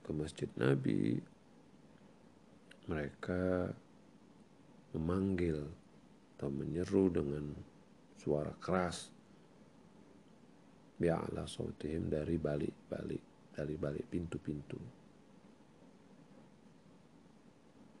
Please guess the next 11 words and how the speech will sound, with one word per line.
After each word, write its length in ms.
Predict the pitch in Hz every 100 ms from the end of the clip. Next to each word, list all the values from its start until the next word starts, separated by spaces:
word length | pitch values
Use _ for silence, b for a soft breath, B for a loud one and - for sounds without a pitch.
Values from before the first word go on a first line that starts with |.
| - -
yang 160 | 90 82
merupakan, 400 | 76 - - 101
atau 400 | 104 104 82 -
di 80 |
balik 320 | - 85 87 -
kamar-kamar 560 | 85 90 82 82 104
yang 160 | 107 82
merupakan, 560 | 76 67 67 - - 123 - - - - - - - - - - - - - - - - - - - - - - -
eh, 560 | 80 78 76 76 80 90 - 135 - - - -
milik 320 | - 107 98 -
Nabi. 240 | 78 -